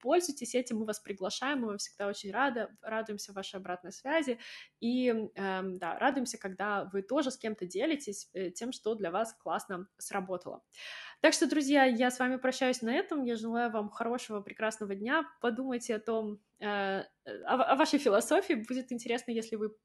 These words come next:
поделитесь на одной из, э, площадок, ам, тем, что у вас получилось, да, и, безусловно, если вам,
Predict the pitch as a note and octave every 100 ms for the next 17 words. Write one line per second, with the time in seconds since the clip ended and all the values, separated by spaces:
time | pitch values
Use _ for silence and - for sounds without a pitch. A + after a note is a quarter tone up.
0 | _ A3 G3+ B3 E4+ D#4+ B3 - - -
1 | - A3 A#3 A3+ A3+ A3 C3 G#3+ - G#3
2 | G3+ F#3+ G#3 G#3 - G#3+ F#3+ - _ _
3 | - - - - _ - G3+ G3 G3 F#3
4 | F#3 C3+ G3+ A#3 A#3 A3 G#3 - A3 -
5 | G#3+ F#3+ F#3+ - G#3 B3+ - A3+ A3+ G#3
6 | G3 G#3+ G#3+ A#3+ D4+ B3 A3 A3+ A3 G#3
7 | G#3